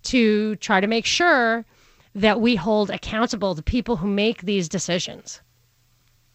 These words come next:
And I feel like that takes a lot of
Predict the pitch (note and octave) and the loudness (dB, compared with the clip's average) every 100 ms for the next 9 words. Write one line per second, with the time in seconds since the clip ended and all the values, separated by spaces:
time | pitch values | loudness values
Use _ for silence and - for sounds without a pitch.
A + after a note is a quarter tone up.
0 | - - - G3+ F3+ A#3 G3+ F#3 F3+ - | -20 -10 0 2 2 2 2 2 0 0
1 | F#3 F3+ - G3+ F#3 - - - F#3+ F#3+ | -2 -2 -4 -6 -4 -6 -6 -2 0 2
2 | F#3+ G3 G3 F3+ | 2 2 -2 -4